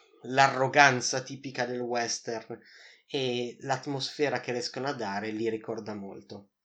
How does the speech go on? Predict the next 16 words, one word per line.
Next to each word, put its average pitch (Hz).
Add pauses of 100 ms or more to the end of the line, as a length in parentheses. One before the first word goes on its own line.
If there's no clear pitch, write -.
(1120)
Bene, 110
spero 156
che 123
le 123
due, 135
queste 135
due 131
serie 127
vi 110
piaceranno 120
e 120
riuscirete 117
a 117
trovarle 113
e 110
vederle. 123